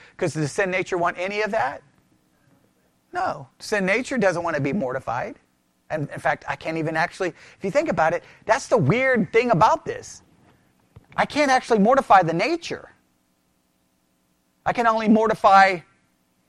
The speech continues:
the actions. And to mortify the action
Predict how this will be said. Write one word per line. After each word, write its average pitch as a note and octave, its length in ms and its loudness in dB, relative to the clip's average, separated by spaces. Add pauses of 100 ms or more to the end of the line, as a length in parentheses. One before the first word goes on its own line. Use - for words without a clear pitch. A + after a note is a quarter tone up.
(340)
the D#3 140 0
actions. - 760 -2 (1300)
And D#3 80 0
to F#3 60 4
mortify G#3+ 440 6
the D#3+ 200 -2
action F#3 680 -2